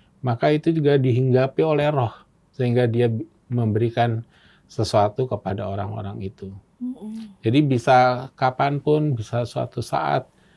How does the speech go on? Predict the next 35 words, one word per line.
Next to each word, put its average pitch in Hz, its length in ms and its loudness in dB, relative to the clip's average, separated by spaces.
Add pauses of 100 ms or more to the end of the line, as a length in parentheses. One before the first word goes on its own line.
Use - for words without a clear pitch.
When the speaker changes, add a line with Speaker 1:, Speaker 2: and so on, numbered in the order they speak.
(160)
Speaker 1:
atau 117 260 0 (100)
ketika 117 320 2
orang 107 240 0
berdoa, 127 640 2
ada 117 200 -2
berbagai 110 520 0
macam 113 440 -4
situasi. 98 720 -4 (920)
Speaker 2:
Mm-mm, 269 400 -6
Speaker 1:
Begitu. 196 440 -4
Speaker 2:
mm-mm. 98 200 -12 (220)
Harusnya 202 560 2
itu 277 80 -4
sesimpel 202 800 0
itu 208 240 0
ya, 190 160 6
Romo 170 320 -2
ya. 160 160 -2
Speaker 1:
Iya. 117 400 6
Speaker 2:
Asal 196 380 0
kita 202 480 2
benar 196 340 6
ya, 190 160 8
mau, 180 320 6
Speaker 1:
Iya, 180 160 6
Speaker 2:
mau 185 160 6
Speaker 1:
nah, 202 240 2
Speaker 2:
begitu 214 320 4
Speaker 1:
me-, 180 160 4
Speaker 2:
ya. 180 80 -2
Speaker 1:
mereka 202 400 4
Speaker 2:
Heeh. 123 80 4
Speaker 1:
itu 143 80 2
kan 160 160 4
sekarang 151 240 2